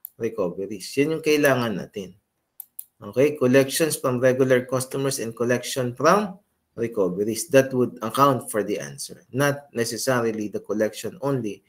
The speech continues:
that is found in the T account of your A R. Okay? Gawin natin. Tingnan mo.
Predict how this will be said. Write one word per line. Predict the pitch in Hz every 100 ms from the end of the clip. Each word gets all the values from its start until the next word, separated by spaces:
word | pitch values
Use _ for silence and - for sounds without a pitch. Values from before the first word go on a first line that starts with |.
| _ _ _
that | 117 -
is | 101 -
found | - 117 104 90
in | 98 101
the | 92
T | 87 127
account | 107 - 104 101 92
of | -
your | 101
A | 90 80 73
R. | - - _ - _ _ - - _ _ 101
Okay? | 101 170
Gawin | 143 123 123
natin. | 113 90 92
Tingnan | 87 107 107 95
mo. | 85